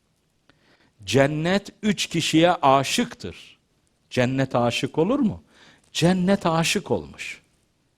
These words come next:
Üç kişiye. Kim onlar ya Resulallah?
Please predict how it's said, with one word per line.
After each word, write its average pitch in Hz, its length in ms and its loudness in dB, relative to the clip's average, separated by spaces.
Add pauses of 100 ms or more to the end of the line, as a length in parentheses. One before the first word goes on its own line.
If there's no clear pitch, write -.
(200)
Üç - 240 2
kişiye. - 420 -8 (1300)
Kim 240 220 6
onlar 120 320 2
ya 104 240 4
Resulallah? 92 760 -4